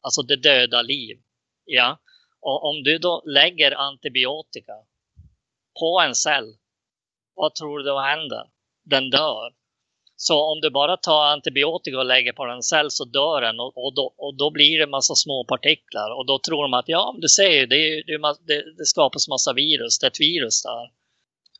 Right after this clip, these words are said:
Och det är det som är problematiken, att, att när de tar alltså en sample från en människa, lägger i en cellkultur tillsammans med olika gifter och så vidare, så tar de aldrig det i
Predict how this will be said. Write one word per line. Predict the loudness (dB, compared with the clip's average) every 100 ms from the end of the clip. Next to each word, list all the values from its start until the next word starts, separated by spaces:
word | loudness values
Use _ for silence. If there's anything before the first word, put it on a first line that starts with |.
| _
Och | 0
det | 2
är |
det | 4 4
som | 2 -2
är |
problematiken, | -4 -6 -6 -8 -10 -10 -12 -10 -10 -10
att, | -12 -14 _
att | -8 -8 -18 -20 _ _ _ _
när | 0 2 2
de | -2
tar | -8 -4 -2 0 0
alltså | 0 0
en | 0 0
sample | 0 0 -2 -6
från | -8 -6
en | -4
människa, | -4 -4 -2 0
lägger | 4 4 4 4
i | 4
en | 2 2
cellkultur | 2 2 0 -6 -10 -8 -6 -2
tillsammans | -2 4 4 4 0 -2 -2
med | -2
olika | -8 -4 -2
gifter | 0 0 -2 -2 -2
och | 0
så | -2
vidare, | -2 -6 0 4
så | 4
tar | 4 4 4
de | 4
aldrig | 2 4 4
det | 8 6
i | 6 2 2